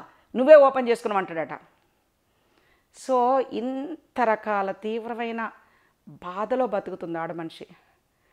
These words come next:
సరే, ఒకసారి ఎక్కడికో దీనికి తీసుకెళ్లారట, ఎక్కడికి, ఆమ్, దే-, దేవస్థానం కొలను ఉంటది కదా, అందరూ దేవస్థానానికి పోయారట.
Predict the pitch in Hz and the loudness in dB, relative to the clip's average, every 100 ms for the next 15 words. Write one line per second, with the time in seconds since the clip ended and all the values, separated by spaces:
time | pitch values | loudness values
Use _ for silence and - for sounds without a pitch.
0 | _ _ - 202 196 208 208 208 233 214 | _ _ -4 -2 0 -2 -4 -2 0 -2
1 | 202 202 269 247 190 185 185 180 196 - | -2 -6 -4 -2 -4 -4 -6 -8 -10 -6
2 | 190 170 165 165 165 175 180 175 170 170 | -4 -4 -6 -10 -10 -10 -6 -6 -6 -10
3 | - _ - 175 165 160 165 165 160 _ | -20 _ -8 -6 -4 -6 -8 -10 -14 _
4 | - 175 185 180 208 220 - 180 175 170 | -14 -4 -2 0 -2 -2 -4 -8 -6 -10
5 | 160 214 233 190 156 160 254 - - - | -2 0 0 -2 -6 -8 -8 -10 -20 -20
6 | - 220 247 196 208 202 185 180 220 180 | -8 0 0 2 -2 -2 -6 -8 -8 -8
7 | 151 147 | -10 -12